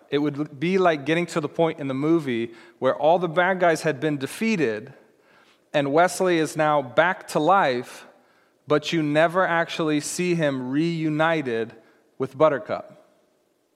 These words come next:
Now, you could assume that that's what would happen next, but you don't have the proof.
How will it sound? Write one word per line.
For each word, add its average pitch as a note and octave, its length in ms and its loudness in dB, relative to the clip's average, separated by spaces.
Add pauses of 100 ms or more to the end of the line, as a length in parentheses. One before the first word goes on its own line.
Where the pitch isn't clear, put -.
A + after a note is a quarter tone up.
(200)
Now, C#3 60 0
you D#3+ 160 2
could E3 160 0
assume A3 540 2
that D3 120 -2
that's D3+ 280 2
what C#3 100 -2
would C3+ 100 2
happen C3 340 -2
next, B2 300 -4
but - 180 -6
you E3 80 0
don't E3+ 180 2
have D#3 180 0
the C3 80 -10
proof. D3+ 500 0